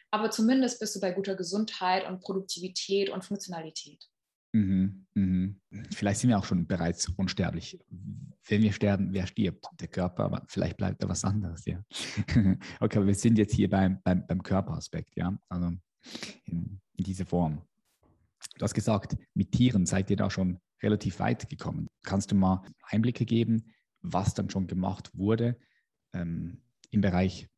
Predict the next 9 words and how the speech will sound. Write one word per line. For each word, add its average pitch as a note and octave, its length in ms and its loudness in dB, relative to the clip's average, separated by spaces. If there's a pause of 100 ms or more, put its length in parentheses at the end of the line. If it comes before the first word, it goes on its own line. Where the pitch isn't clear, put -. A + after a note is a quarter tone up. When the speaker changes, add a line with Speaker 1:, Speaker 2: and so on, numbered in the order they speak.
(180)
Speaker 2:
jetzt - 380 -4
der F2 160 2
Lebensverlängerung, F2+ 760 0
wenn F#2 100 -4
es - 100 -8
um F2+ 80 -4
Tiere G2+ 340 -2
geht? A2 380 0 (540)
Speaker 1:
Ja, A3+ 280 -2